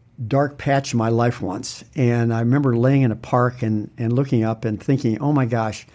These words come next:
you know, I'm feeling really low. I'll bet there's an equal amount of joy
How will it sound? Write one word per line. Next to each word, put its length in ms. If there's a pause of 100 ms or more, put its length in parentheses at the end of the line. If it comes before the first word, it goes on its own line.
(300)
you 80
know, 60
I'm 100
feeling 380
really 260
low. 280
I'll 180
bet 260
there's 340 (280)
an 120
equal 320
amount 240
of 120
joy 540